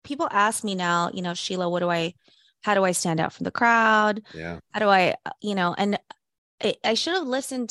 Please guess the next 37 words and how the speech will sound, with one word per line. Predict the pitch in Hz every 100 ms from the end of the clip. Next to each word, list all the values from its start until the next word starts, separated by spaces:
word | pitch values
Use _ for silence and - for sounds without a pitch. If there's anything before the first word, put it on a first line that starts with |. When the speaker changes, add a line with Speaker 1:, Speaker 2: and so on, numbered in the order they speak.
| -
Speaker 1:
to | 220 202 190 185
that | 220 208
little | 226 269 359 285
voice | 202 220 214
inside | 190 180 175 175 180
me | 170
a | 165
long | 165 175
time | 185 180 170
ago | 165 85 - - _ - - - - _ _
that | 196 185
said, | - 220 196 185 185 - -
um, | 202 185 180 175 185 _ _ _ _ _
"You | 220 214
should | 208
teach | - 180
marketing." | 175 160 - 165 - _ _ _ -
Speaker 2:
Hmm. | 82 76 _ _ _ _
Speaker 1:
And | 208 208
I | 208
was | 240
afraid | 262 - 196 202
to |
teach | 214 190 -
marketing. | 175 175 170 156 -
And | 208
you | 208
know | 269
why? | 240 233 -
For | 180
the | 165
dumbest | 170 190 185 208 208 -
reason. | 160 - - - _ - _ _ _
I | 185
was | 196 240
afraid | 254 190 170 180 -
to | - 165